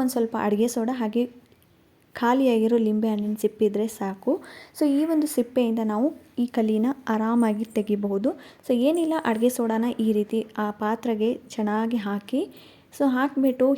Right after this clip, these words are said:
ಹಿಂಡಿ ಇಟ್ಟಿರೋ ಸಿಪ್ಪೆ ಇರುತ್ತಲ್ವ, ವೇಸ್ಟ್ ಆಗಿರೋ ಲಿಂಬೆ ಹಣ್ಣಿನ ಸಿಪ್ಪೆ, ಅಡುಗೆ ಎಲ್ಲ ಮುಗಿದ್ಮೇಲೆ ಆ ಸಿಪ್ಪೆನ ನೀವು ಈ ಒಂದು ಪಾತ್ರೆನಲ್ಲಿ ಹಾಕ್-, ಹಾಕ್ಬೇಕು. So ನೋಡಿ, ಈ ಥರ ಲಿಂಬೆ ರಸ ಇದ್ರೆ ಸ್ವಲ್ಪ ಲಿಂಬೆ ರಸ ಹಿಂಡಿ, ಇಲ್ಲ ಅಂದ್ರೆ just ಸಿಪ್ಪೆ ಹಾಕಿದ್ರೂ ನಡೆಯುತ್ತೆ. So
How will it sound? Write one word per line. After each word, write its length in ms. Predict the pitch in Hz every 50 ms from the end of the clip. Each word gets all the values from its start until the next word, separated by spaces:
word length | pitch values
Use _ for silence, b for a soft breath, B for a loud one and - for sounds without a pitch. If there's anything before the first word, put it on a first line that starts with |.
| 269 -
ಹಿಂಡಿ 320 | 277 277 294 294 294 302 277 - -
ಇಟ್ಟಿರೋ 280 | 240 - - 233 233 233 233 -
ಸಿಪ್ಪೆ 260 | - 247 247 - - 247 233
ಇರುತ್ತಲ್ವ, 400 | 220 214 220 - 202 202 220 233 240 214 196
ವೇಸ್ಟ್ 260 | 214 214 220 220 - - 214 208
ಆಗಿರೋ 280 | 202 208 208 202 202 196 202 196 - - - 220
ಲಿಂಬೆ 240 | 214 214 214 214 220 214
ಹಣ್ಣಿನ 220 | 202 202 202 202 - -
ಸಿಪ್ಪೆ, 200 | 196 - - 262 - B B B B B B B B B -
ಅಡುಗೆ 180 | 233 233 233 262 262
ಎಲ್ಲ 100 | 240 233 233 233
ಮುಗಿದ್ಮೇಲೆ 400 | 226 214 208 208 202 208 208 247 - - - 240
ಆ 20 | 240 247 -
ಸಿಪ್ಪೆನ 480 | - 269 277 277 - - 277 226 226 240 285 339 - - 240
ನೀವು 140 | 233 240 233 233 - 220
ಈ 20 | 220 226 220
ಒಂದು 160 | 220 214 220 220 220
ಪಾತ್ರೆನಲ್ಲಿ 560 | 220 220 220 226 247 233 214 214 202 202 220 233 220 214
ಹಾಕ್-, 360 | 190 190 190 - - - - - - 214
ಹಾಕ್ಬೇಕು. 480 | 208 208 - 208 185 185 190 - 262 392 453 B B B B B B B B B B B B _ -
So 60 | - 254 233
ನೋಡಿ, 160 | 226 240 277 311 - 240
ಈ 40 | 240 -
ಥರ 80 | 247 240 240 240
ಲಿಂಬೆ 200 | 262 294 302 311 285
ರಸ 120 | 277 277 269 262 254
ಇದ್ರೆ 140 | 254 339 - -
ಸ್ವಲ್ಪ 280 | 277 262 269 277 269 330 311 277
ಲಿಂಬೆ 200 | 247 226 233 233 220 220
ರಸ 120 | 214 - 220 208 208
ಹಿಂಡಿ, 240 | 202 202 208 262 294 - - 254
ಇಲ್ಲ 140 | 262 302 339 311 277
ಅಂದ್ರೆ 160 | 233 226 247 226 226 240
just 240 | 247 247 - - 254 254 -
ಸಿಪ್ಪೆ 240 | 226 226 - 240 220 214
ಹಾಕಿದ್ರೂ 360 | 202 202 - 208 202 226 254 262 240
ನಡೆಯುತ್ತೆ. 420 | 202 190 190 190 190 190 - - 370 B B B B B B B B B B B B B - -
So 80 | -